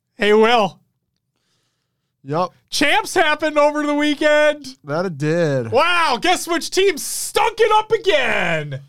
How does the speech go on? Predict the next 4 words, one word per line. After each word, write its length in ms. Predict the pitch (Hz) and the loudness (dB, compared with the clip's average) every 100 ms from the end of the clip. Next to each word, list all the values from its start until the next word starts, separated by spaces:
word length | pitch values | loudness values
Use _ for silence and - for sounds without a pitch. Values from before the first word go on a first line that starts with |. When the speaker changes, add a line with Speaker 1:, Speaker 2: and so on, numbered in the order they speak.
| _ _ _ - | _ _ _ -6
Speaker 2:
Ours. 460 | 151 147 135 - - _ _ _ _ _ _ _ _ _ _ _ | -2 0 -2 -8 -16 _ _ _ _ _ _ _ _ _ _ _
Speaker 1:
Was 140 | 190 190 | -4 0
I 120 | 311 | 2
right? 320 | 196 196 202 | 4 2 0